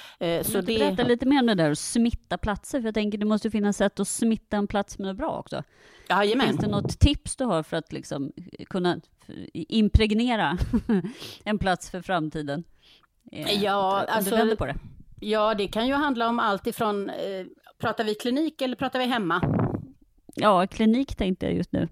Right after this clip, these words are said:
Speaker 1: Mm, då kan det ju handla om allt ifrån att man har faktiskt gjort, eh, sig besväret med att ha doftferomoner inne på det rummet, att man har en separat ingång till det rummet så att hunden inte behöver överhuvudtaget vara i väntrummet. Eh, att man har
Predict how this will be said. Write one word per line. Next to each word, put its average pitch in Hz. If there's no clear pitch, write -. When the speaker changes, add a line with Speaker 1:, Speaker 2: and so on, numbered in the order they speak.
Speaker 1:
Mm, 196
då 202
kan 220
det 214
ju 220
handla 208
om 190
allt 196
ifrån 185
att 175
man 185
har 185
faktiskt -
gjort, -
eh, 170
sig 175
besväret 175
med 190
att 180
ha 170
doftferomoner 175
inne 196
på 190
det 175
rummet, 196
att 175
man 175
har 170
en 170
separat 156
ingång 185
till 220
det 196
rummet 190
så 190
att 185
hunden 175
inte 180
behöver 165
överhuvudtaget 160
vara 147
i 147
väntrummet. 160
Eh, 165
att 160
man 156
har 156